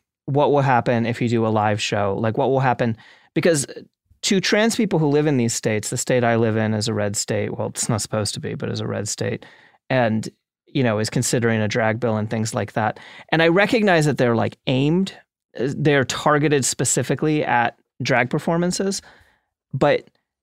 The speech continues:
there's a fairly easy interpretation of a lot of these things that literally says, "I can't go to the grocery store." And that is how, like, a lot of trans people in Tennessee are viewing this right now. And, and so I, I don't think it's,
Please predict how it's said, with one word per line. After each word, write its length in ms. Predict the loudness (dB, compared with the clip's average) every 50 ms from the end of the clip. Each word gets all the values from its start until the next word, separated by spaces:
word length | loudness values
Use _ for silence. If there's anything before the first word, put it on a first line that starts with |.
| _ _ _ _ _ _ _ _ 2
there's 180 | 2 4 4
a 80 | 4 2
fairly 460 | 2 2 2 4 4 4 4 2 2
easy 340 | 2 2 2 4 4 4 4
interpretation 720 | 2 2 0 0 -2 -2 -2 -2 0 0 0 2 0 0 2
of 60 | 2
a 60 | 2
lot 220 | 2 4 4 4 2
of 80 | 2
these 200 | 2 0 0 0
things 380 | 0 0 0 2 0 0 0 0
that 160 | 0 0 0
literally 460 | 2 0 2 2 2 2 2 2 0
says, 180 | 0 0 0 0
"I 80 | 0 0
can't 260 | -2 -2 -4 -4 -2
go 120 | -2 -2 0
to 80 | 0
the 80 | -2 -4
grocery 440 | -4 -4 -2 -2 -4 -4 -6 -6 -6
store." 380 | -6 -8 -8 -10 -10 -12 -14 -16 _ _ _ -20 -20 -20 -20 -20 _ 0
And 100 | 2 2 4
that 120 | 4 4
is 120 | 2 2 2
how, 160 | 4 4 4
like, 160 | 4 2 2
a 60 | 2
lot 200 | 2 2 2 2
of 60 | 2
trans 280 | 0 0 0 -2 0 0
people 240 | -2 -2 -2 0 -2
in 60 | -2
Tennessee 720 | -2 -4 -4 -4 -2 -2 -2 0 0 0 0 0 -2 -4 -8 _ _ _ _ _ _ _ _ _ _ _ _ _ _ _ _ _ _ 0
are 280 | 2 2 4 4 2
viewing 420 | 2 2 2 4 4 4 4 4 2
this 220 | 2 0 0 0
right 140 | -2 -2 0
now. 200 | -2 0 0 -2
And, 100 | 0 0
and 160 | 0 0 2
so 140 | 2 2 4
I, 160 | 4 2 2
I 160 | 2 2 2 4
don't 180 | 2 2 2 0
think 160 | 0 0 2
it's, 340 | 0 0 0 -2 -4 -4